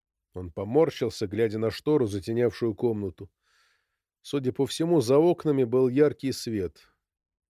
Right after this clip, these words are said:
Преданная амазоночка раз-два Сникерс,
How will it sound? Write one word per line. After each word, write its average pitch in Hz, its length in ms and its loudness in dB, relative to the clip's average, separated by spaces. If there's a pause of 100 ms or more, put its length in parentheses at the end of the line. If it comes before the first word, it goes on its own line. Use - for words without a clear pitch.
(480)
Преданная 170 520 4
амазоночка 160 640 4
раз-два 151 340 4
Сникерс, 139 720 -4